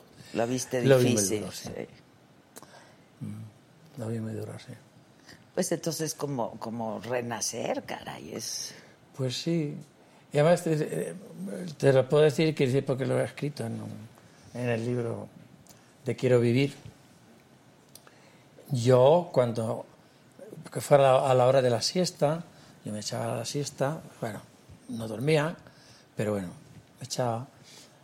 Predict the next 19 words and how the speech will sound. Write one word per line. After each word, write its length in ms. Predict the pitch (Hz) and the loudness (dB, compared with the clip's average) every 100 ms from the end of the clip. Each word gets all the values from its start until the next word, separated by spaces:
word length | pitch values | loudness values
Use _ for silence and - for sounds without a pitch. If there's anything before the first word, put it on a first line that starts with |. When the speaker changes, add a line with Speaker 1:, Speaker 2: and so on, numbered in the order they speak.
| _ - | _ -6
Speaker 2:
Cuando 280 | 123 135 139 | 0 4 6
Speaker 1:
A 40 | |
descansar, 500 | 139 180 147 147 208 | 8 8 8 6 6
Speaker 2:
llamara 80 | 120 113 | 2 -8
Speaker 1:
digamos. 320 | 107 101 - | -10 -12 -8
Speaker 2:
En 100 | 123 | -4
mi 80 | 117 | 0
casa, 320 | 123 - 107 | 0 -2 -4
sí. 160 | - 107 | -6 -8
Speaker 1:
Sí. 80 | - - - - - - - - - - - - - - | -12 -16 -20 -20 -20 -20 -20 -20 -20 -20 -20 -20 -16 2
Speaker 2:
Cuando, 500 | 139 135 131 127 117 | 6 6 6 2 2
porque 180 | 127 123 | 0 0
mi 120 | 120 | 2
casa 240 | 127 151 | 0 0
se 100 | 135 | -2
convirtió 380 | 131 120 113 127 | 0 -2 0 0
en 80 | 127 | 2
un 80 | 120 | 0
hospital, 580 | - 123 127 135 117 | -2 -2 -2 -2 -4